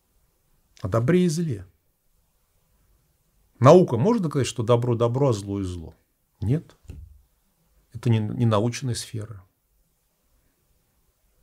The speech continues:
Косвенно, да, может быть. Косвенно. Но и то это можно, если человек имеет другие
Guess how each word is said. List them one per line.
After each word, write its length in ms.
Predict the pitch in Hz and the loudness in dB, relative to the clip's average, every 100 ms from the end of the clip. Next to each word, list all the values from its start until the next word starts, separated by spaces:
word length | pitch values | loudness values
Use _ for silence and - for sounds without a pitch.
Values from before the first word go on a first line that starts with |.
| _ _ _ _ _ _ _ _ | _ _ _ _ _ _ _ _
Косвенно, 380 | 269 302 - 143 | 6 6 6 4
да, 160 | 151 131 | 6 4
может 240 | 110 92 | 2 -2
быть. 280 | 82 - _ - - - - - - _ _ _ _ | -8 -18 _ -20 -20 -20 -20 -20 -20 _ _ _ _
Косвенно. 600 | - 190 127 - 85 87 - _ _ | 4 6 6 0 -10 -14 -20 _ _
Но 120 | 131 175 | 2 2
и 40 | |
то 200 | 185 233 | 6 4
это 180 | 165 113 | 4 0
можно, 440 | 127 123 120 110 | 0 0 2 2
если 180 | 113 - | 0 -4
человек 280 | 135 123 - | -6 -6 -4
имеет 220 | 117 113 | -4 -2
другие 460 | 117 117 117 95 | -4 -2 -2 -2